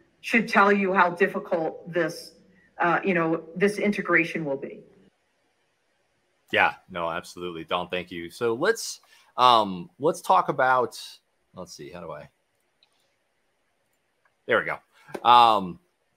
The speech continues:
Speaker 2: let's go to, to Pedram. Let's get the Canadian perspective on this, 'cause you're also on the innovation and growth side. And I'm just curious, how, how do you, how do you look at this question?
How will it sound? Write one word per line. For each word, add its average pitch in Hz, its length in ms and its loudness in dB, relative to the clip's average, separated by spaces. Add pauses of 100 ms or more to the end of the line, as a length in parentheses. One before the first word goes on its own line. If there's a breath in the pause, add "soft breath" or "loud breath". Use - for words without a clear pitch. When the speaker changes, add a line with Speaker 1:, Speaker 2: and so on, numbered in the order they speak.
(1080)
Speaker 2:
let's 175 240 2
go 254 140 6
to, 202 100 4
to - 180 -4
Pedram. 85 480 -6
Let's 110 200 -4
get 165 100 -4
the 120 80 -2
Canadian 95 380 -4
perspective 87 480 -8
on 85 120 -2
this, 85 200 -8
'cause 90 160 -14
you're 110 140 -4
also 131 340 -2
on 101 160 -2
the 87 180 -12
innovation 98 460 -8
and 85 100 -10
growth 92 580 -4
side. 80 680 -2 (320 soft breath)
And 107 140 -2
I'm 101 80 -4
just - 180 -12
curious, - 720 -4 (920)
how, 110 180 -4
how 131 160 4
do 139 80 -2
you, 139 180 -2
how 98 180 0
do 151 60 -2
you 131 80 -2
look 98 100 -2
at 85 60 -8
this 78 80 -16
question? 82 320 -8